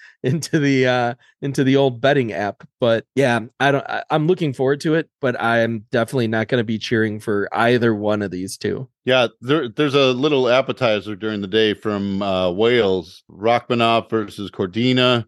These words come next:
Speaker 2: on that same card. Sandy Ryan is going for the W B O welterweight title.
Speaker 1: Oh.
Speaker 2: Uh, Sky Nicholson is on that card. So we'll have some boxing to cover during the day as well. So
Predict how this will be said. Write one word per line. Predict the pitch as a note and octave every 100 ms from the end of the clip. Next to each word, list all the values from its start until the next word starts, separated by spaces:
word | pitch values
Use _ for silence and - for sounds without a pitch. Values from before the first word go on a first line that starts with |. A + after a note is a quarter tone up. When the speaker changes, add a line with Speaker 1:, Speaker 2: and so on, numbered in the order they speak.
| _
Speaker 2:
on | F2 G2+ G2+
that | G2 -
same | - A2+ A2 G2+
card. | - G#2+ G#2 G#2 G2+
Sandy | - B2+ A#2 G#2
Ryan | G2+ A2 A2 A2 G#2 G2+ -
is | G2 F#2+ F#2 F#2 F#2 F2+ E2+
going | G#2+ G2 G2 F2+
for | G#2
the | F2+
W | F#2 G2 G2 G2
B | F2+ G2 F#2+
O | F#2+ F#2+
welterweight | G2 F#2+ - G2+ F#2+
title. | - G2+ G2 G2 F#2+ F#2 - E2+
Speaker 1:
Oh. | D#3+ C4+ F#2 -
Speaker 2:
Uh, | F2 F2+ F2 F2
Sky | - A#2 G#2+
Nicholson | G2 A2 A2+ G#2 A2+ G#2+
is | G#2 G2
on | G#2+ G#2
that | G2+ F#2+
card. | - G2+ G2 F#2+ -
So | D#3 B2+ _ _ _ _
we'll | F#3+
have | F#3 F#3+
some | - C#3+ A#2+
boxing | G2+ A#2+ A#2 - B2 A#2 G#2+
to | - A2 G#2 F#2+
cover | C3 A2+ A2
during | A2 A#2 A2+
the |
day | G2+ B2 C#3+ G3 F#3+ _
as | - G#2+ G2+
well. | A2+ C#3+ F#3+ G#3 -
So | - D3+ D#3 C#3+